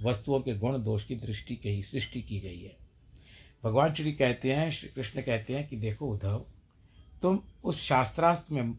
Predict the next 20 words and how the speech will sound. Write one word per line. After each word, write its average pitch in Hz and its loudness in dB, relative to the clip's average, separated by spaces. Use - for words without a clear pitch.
शास्त्रार्थ 147 2
में 139 0
मत 113 -2
पढ़ो 98 -6
कि 135 -2
गुण 156 6
दोष 160 6
वस्तु 123 -2
से 147 0
निकलते 113 -4
हैं, 95 -8
वेद 135 6
से 143 6
निकलते 107 -2
हैं, 98 -8
असली 143 0
हैं 147 4
कि 117 -2
नकली 113 0
हैं। 95 -4